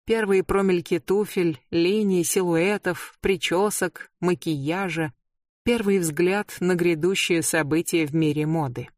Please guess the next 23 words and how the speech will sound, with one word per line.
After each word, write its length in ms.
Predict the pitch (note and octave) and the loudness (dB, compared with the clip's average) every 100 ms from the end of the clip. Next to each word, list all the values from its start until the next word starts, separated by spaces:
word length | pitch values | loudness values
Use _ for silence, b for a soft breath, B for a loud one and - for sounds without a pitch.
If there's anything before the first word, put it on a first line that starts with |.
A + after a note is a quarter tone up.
| _ _ _ _ _ _ _ _ F#3+ | _ _ _ _ _ _ _ _ 0
Модные 420 | G#3 F#3 F#3+ F#3 | 0 2 2 2
показы 520 | F#3+ F3+ A3 F#3 F#3 | 0 0 0 2 0
всегда 460 | - F#3 D#3+ F#3+ D#3+ | 0 -2 0 -2 0
меня 280 | D3 C#3 | -2 -4
потрясали. 760 | B2+ D3+ - D#3+ - C#3 A#2+ - _ b b b - | -6 -6 -6 -6 -6 -6 -8 -14 _ b b b -2
Их 240 | A3 - | -2 0
бюджеты 600 | G3+ G3 E3+ G#3+ A#3 F3+ D#3 | 0 0 2 0 2 0 0
и 40 | |
стоимость 480 | - F3+ F3+ E3+ - | 0 0 2 0 0
декораций 640 | E3+ E3 F3 F#3+ G3+ F#3 | 0 0 0 0 0 0
можно 340 | F3 F#3 F3+ F3+ | 2 2 2 0
сравнить 480 | F3+ E3+ E3+ F#3+ | 0 0 2 0
только 360 | - F3+ - F3+ | 2 0 0 -2
с 80 | D#3 | 2
бюджетами 600 | E3+ D3 E3+ F#3+ F#3 F3+ | 0 2 0 2 0 0
шоу 500 | - - F3 F3+ E3+ | 0 0 2 2 0
в 120 | C#3+ | 0
Вест-Энде, 720 | E3 E3 G3+ G#3 F3 C3+ C3 b b b _ | -2 0 -2 0 0 0 -4 b b b _
престижная 800 | - F#3 - F#3 G#3+ A3+ A#3 A3 | -2 0 0 0 0 0 0 0
западная 640 | E3+ F3+ G3 G3 F3+ F3 D3+ | 0 -2 -2 -2 0 0 0
часть 480 | - E3 E3 - - | -2 -2 -2 -8 -4
центра 380 | E3+ D#3 C#3+ D3 | -2 -2 -2 -2
Лондона, 580 | D3 G3 G3 G3 F#3+ | 0 0 0 0 0